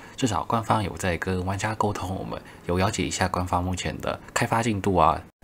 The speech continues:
未来的一些规划，或者单纯玩家让官方知道有些问题可能是你需要比较重视的。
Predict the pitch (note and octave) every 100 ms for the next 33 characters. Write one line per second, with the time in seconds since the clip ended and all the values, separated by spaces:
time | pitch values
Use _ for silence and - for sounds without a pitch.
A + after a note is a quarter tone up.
0 | - D3+ A2+ G2+ G2+ G#2 G#2+ G2+ A2 G#2+
1 | G2 - - E2+ D#2 - G#2 - E2 D#2+
2 | F2+ F#2+ F#2 F2+ E2 F#2+ F2+ F2+ E2+ F2
3 | E2+ - - - F2 - A2+ G#2+ F2 D2+
4 | - D2+ D#2 - F2+ D#2+ - - G2 F2
5 | E2 - F2+ E2+ G2 E2 - F2+ -